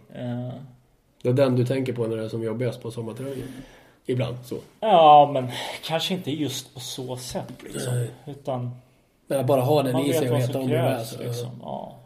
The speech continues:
Speaker 1: och vet, man vet hur svårt det är.
Speaker 2: Ja.
Speaker 1: Eh. Och sen är det, jag tycker att det är roligt att träna.
Speaker 2: Mm.
Speaker 1: Eh, jag börjar köra med en ny kille nu. Eh, körde med honom första som-, första gången här nu i sommar. Eh,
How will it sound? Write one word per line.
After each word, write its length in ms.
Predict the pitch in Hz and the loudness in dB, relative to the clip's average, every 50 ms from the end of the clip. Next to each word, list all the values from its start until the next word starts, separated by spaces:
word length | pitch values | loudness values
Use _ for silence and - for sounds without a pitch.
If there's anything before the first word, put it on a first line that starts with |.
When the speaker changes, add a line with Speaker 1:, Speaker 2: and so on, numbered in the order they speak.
| - - | -18 -16
Speaker 1:
och 160 | 139 127 135 | -14 -10 -8
vet, 260 | 131 123 123 123 - | -8 -8 -8 -10 -8
man 140 | 143 139 139 | -8 -6 -4
vet 240 | 156 156 156 - 131 | -4 -4 -4 -6 -8
hur 40 | |
svårt 460 | 120 - - - 160 160 135 127 123 - | -10 -10 -12 -8 -6 -6 -6 -6 -8 -10
det 60 | 120 | -10
är. 140 | 117 113 - - - _ _ _ _ - | -10 -12 -14 -18 -20 _ _ _ _ -8
Speaker 2:
Ja. 260 | 123 110 110 110 113 | -6 -6 -6 -6 -6
Speaker 1:
Eh. 320 | 135 127 120 120 117 117 - 165 170 - - - - - - - - - - - - - - - - - - - - - - - - - - - - - - - - - - _ _ _ _ - - - - _ _ - - 170 - 160 - | -4 -4 -4 -4 4 6 6 6 6 2 -8 -18 -20 -20 -20 -20 -12 -6 -4 -4 -4 -4 -8 -16 -20 -20 -20 -20 -20 -20 -20 -20 -20 -20 -20 -20 -20 -20 -20 -20 -20 -20 -20 _ _ _ _ -20 -20 -20 -20 _ _ -10 -8 2 4 6 4
Och 80 | - | 6
sen 200 | - - 151 160 | 2 -2 -4 -4
är 40 | 165 | -4
det, 80 | 151 127 | -4 -4
jag 180 | 127 139 - | -4 -4 -4
tycker 200 | - 180 180 170 | -6 -6 -6 -4
att 80 | 143 - | -6 -4
det 60 | 131 120 | -4 -4
är 40 | |
roligt 400 | 120 123 113 110 123 185 180 - | -2 -2 -4 -4 -6 -8 -8 -10
att 60 | - 123 | -12 -14
träna. 320 | - - - 127 131 123 - - - _ _ - | -14 -16 -16 -16 -16 -18 -20 -20 -20 _ _ -8
Speaker 2:
Mm. 260 | 113 110 113 110 - | -8 -6 -6 -8 -8
Speaker 1:
Eh, 580 | 135 131 135 131 127 127 127 123 123 123 123 123 - - - - _ _ _ - _ _ _ _ _ _ - | -10 -8 -6 -6 -4 -4 -2 -2 -2 -2 -4 -6 -8 -14 -20 -20 _ _ _ -20 _ _ _ _ _ _ -14
jag 100 | 139 127 | -10 -8
börjar 160 | 139 127 123 | -8 -8 -8
köra 240 | 123 135 131 127 123 | -8 -6 -6 -4 -4
med 100 | 123 120 | -4 -4
en 80 | 120 120 | -4 -4
ny 140 | 123 139 | -6 -8
kille 300 | - - - 123 120 120 | -8 -10 -10 -8 -8 -8
nu. 380 | 117 117 117 117 117 120 120 113 113 | -8 -8 -10 -10 -10 -12 -12 -12 -12
Eh, 280 | 110 117 120 120 120 123 127 123 - 147 - - _ _ _ _ _ _ _ _ _ _ _ _ _ - | -12 -12 -12 -12 -12 -14 -14 -16 -18 -20 -20 -20 _ _ _ _ _ _ _ _ _ _ _ _ _ -20
körde 240 | - - 147 127 123 | -12 -8 -8 -6 -6
med 100 | 120 113 | -6 -6
honom 200 | 117 117 120 117 | -6 -8 -10 -10
första 300 | 117 - 131 123 - 123 | -12 -14 -14 -14 -12 -14
som-, 340 | 123 - 127 123 123 120 123 - | -14 -12 -12 -12 -12 -12 -12 -10
första 240 | - 131 123 127 | -10 -8 -6 -6
gången 300 | 120 120 120 117 120 117 | -6 -6 -6 -6 -8 -8
här 100 | 120 120 | -6 -6
nu 160 | 120 123 123 123 | -6 -6 -6 -6
i 60 | 120 | -8
sommar. 380 | - 117 113 117 120 120 127 123 - - _ - - 123 | -8 -10 -10 -10 -10 -12 -12 -14 -16 -20 _ -20 -20 -18
Eh, 220 | 120 120 123 120 | -16 -14 -12 -14